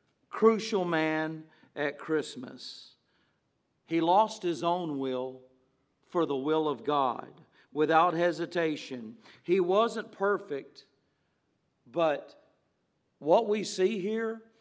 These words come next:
is what we can say of Joseph is that he gave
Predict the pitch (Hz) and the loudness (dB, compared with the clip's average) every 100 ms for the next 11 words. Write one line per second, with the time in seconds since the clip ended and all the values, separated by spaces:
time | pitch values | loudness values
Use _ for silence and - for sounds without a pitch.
0 | _ - 160 165 147 - - _ _ _ | _ -4 0 0 0 -8 -20 _ _ _
1 | _ _ 156 139 185 202 185 202 170 147 | _ _ -6 4 4 6 2 0 -6 -6
2 | - 196 190 156 120 131 151 185 - 202 | 0 2 2 0 -2 0 0 0 -4 -6
3 | 202 - _ _ _ _ - 165 156 127 | -8 -18 _ _ _ _ -2 0 0 0
4 | 156 139 - - 185 214 214 156 165 156 | 4 4 2 -10 -6 -4 -4 2 4 4
5 | 156 160 | 2 -2